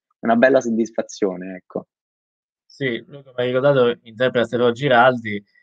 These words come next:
Speaker 2: che è appunto investigatore anche molto ambizioso, che indaga appunto
Speaker 1: Sì.
Speaker 2: sulla morte di Caterina da Cremona,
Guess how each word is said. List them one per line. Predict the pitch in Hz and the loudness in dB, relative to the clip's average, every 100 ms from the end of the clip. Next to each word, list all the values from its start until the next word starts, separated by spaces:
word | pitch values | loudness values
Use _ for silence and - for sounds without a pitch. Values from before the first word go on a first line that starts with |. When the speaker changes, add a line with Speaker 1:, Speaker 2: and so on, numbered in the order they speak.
| _ - | _ -8
Speaker 2:
che | |
è | 104 | -4
appunto | 113 117 107 104 | -4 -2 -2 -2
investigatore | 107 117 - 113 127 117 | -4 -6 0 2 4 4
anche | 117 110 | 2 -2
molto | 110 120 117 | -2 -2 -2
ambizioso, | 113 113 135 - - 110 120 120 113 104 | -2 -2 -6 -8 -2 2 4 2 -2 -4
che | 107 107 104 | -2 0 0
indaga | 113 113 101 110 104 | -2 -2 -2 -2 -4
appunto | - 95 101 - | -10 -20 -12 -6
Speaker 1:
Sì. | 104 | -6
Speaker 2:
sulla | 98 101 | -6 -6
morte | 95 98 - - 98 - - - - - | -6 -8 -8 -4 -4 -6 -20 -20 -20 -6
di | 101 | 0
Caterina | 104 110 107 110 104 | 2 2 2 4 4
da | 104 | 4
Cremona, | 101 110 113 107 117 113 101 | 4 2 4 2 2 2 0